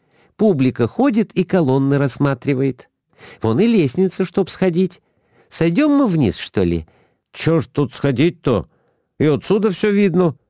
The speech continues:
да и смотреть-то, по совести сказать, нечего". "Вот если бы там ресторанчик был", проговорил Конурин. Вокруг форума высились также развалины храма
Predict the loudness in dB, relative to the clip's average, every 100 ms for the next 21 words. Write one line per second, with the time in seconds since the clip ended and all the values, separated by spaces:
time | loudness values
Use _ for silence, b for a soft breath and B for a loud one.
0 | -4 0 0 0 -2 0 0 0 -4 -2
1 | -2 0 0 0 0 -4 -2 -2 -2 -2
2 | -2 -2 -2 -6 -8 -12 B B B B
3 | B B _ -2 0 0 0 0 -2 -2
4 | 0 2 0 0 -2 0 0 0 2 2
5 | 0 -2 -2 -2 0 0 2 2 0 -2
6 | -10 _ _ -4 -2 0 0 2 2 0
7 | 0 -2 0 2 0 -2 -4 -10 -18 _
8 | _ _ _ _ -4 0 0 0 0 0
9 | -4 -4 0 2 2 2 0 -2 -4 -8
10 | -4 0 0 2 2 2 -2 -6 -4 -2
11 | 0 2 2 2 2 0 0 0 -2 -2
12 | -2 0 -2